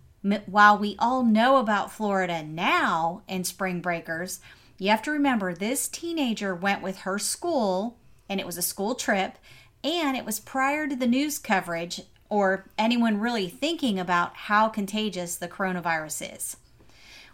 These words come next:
Well, despite this young girl having all the symptoms of the coronavirus, the doctors wouldn't test her because she didn't meet the testing criteria.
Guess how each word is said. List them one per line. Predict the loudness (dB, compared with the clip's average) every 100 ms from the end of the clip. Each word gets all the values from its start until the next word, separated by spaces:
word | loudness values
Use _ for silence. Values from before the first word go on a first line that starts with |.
| -2
Well, | 2 2 0 -6
despite | -4 -2 2 0 0 -4
this | -4 -2
young | 0 2 2
girl | 0 -2 -2
having | 2 2 2 -2 -2
all | 0 0
the | 0
symptoms | -2 0 0 0 -2 0
of | 0 2 0 -2
the |
coronavirus, | -6 0 0 0 2 0 0 -6 -10 -12 -16 -20 -20 _
the | -4 -2
doctors | 0 0 0 -6 -6 -6
wouldn't | -4 -4 0
test | 0 0 -2
her | -2 -2 -2 -6
because | -6 0 2 2 -2 -6
she | -4 -2
didn't | 0 0 0 0
meet | 0 -4
the | -6
testing | -4 -2 -2 -4 0
criteria. | 0 0 -2 0 -2 -4 -8